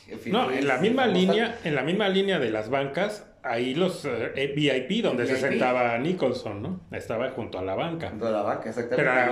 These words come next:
Speaker 1: Ya,
Speaker 2: a la
Speaker 1: ya
Speaker 2: banca
Speaker 1: de
Speaker 2: rival, ¿eh? Pero era para estar jodiendo a los
Speaker 1: Volviendo,
Speaker 2: rivales.
Speaker 1: sí, vol-,
Speaker 2: Eh.
Speaker 1: volviéndolos lo-, volviéndolos locos, ¿no?
Speaker 2: Sí.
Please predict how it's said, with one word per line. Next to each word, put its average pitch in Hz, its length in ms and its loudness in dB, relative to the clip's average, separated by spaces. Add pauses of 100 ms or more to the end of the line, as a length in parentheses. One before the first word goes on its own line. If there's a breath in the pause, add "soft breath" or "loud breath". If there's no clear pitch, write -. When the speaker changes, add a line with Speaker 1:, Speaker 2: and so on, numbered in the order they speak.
Speaker 1:
Ya, 139 80 0
Speaker 2:
a 135 40 2
la 123 100 2
Speaker 1:
ya 131 80 6
Speaker 2:
banca 226 180 6
Speaker 1:
de 175 80 4
Speaker 2:
rival, 147 280 2
¿eh? - 120 2
Pero 147 160 2
era 156 80 -2
para 135 140 2
estar 131 200 0
jodiendo 127 360 0
a - 20 0
los 107 80 0
Speaker 1:
Volviendo, 131 260 2
Speaker 2:
rivales. 120 340 2
Speaker 1:
sí, 139 100 -4
vol-, 117 300 0
Speaker 2:
Eh. 110 180 0
Speaker 1:
volviéndolos 110 480 -2
lo-, 107 200 -4
volviéndolos 107 540 -4
locos, 113 340 -4
¿no? 127 140 -4
Speaker 2:
Sí. 110 60 -6